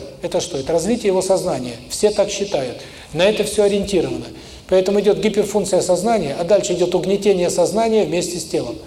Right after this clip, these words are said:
Сейчас рождается огромное количество умственно, э, проблемных детей, а в десятки раз больше, чем раньше.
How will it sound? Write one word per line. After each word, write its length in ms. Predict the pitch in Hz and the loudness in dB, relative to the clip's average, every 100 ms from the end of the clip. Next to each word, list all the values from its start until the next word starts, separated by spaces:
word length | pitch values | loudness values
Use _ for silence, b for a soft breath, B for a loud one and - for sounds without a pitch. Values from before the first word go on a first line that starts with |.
| B B B - | B B B -2
Сейчас 200 | 185 160 | 0 4
рождается 400 | 196 208 196 202 | 4 4 2 0
огромное 640 | - 175 170 226 233 240 | 0 0 4 4 4 2
количество 460 | 226 196 185 - 202 | 2 0 0 -2 -2
умственно, 580 | 196 165 - 180 175 175 175 B B - | -2 -2 -2 -2 -2 -4 -10 B B -10
э, 200 | 165 160 160 | -2 -2 2
проблемных 480 | 175 165 170 170 160 | 2 4 2 0 -2
детей, 380 | 165 - 117 - | -4 -6 -8 -4
а 120 | 165 | -4
в 200 | 147 117 | -4 -4
десятки 540 | 185 196 214 185 - | -2 2 2 2 2
раз 220 | 165 165 - | 2 2 0
больше, 360 | 196 202 175 | 0 0 -4
чем 180 | - 165 170 | -4 -6 -6
раньше. 360 | 156 131 120 | -6 -8 -8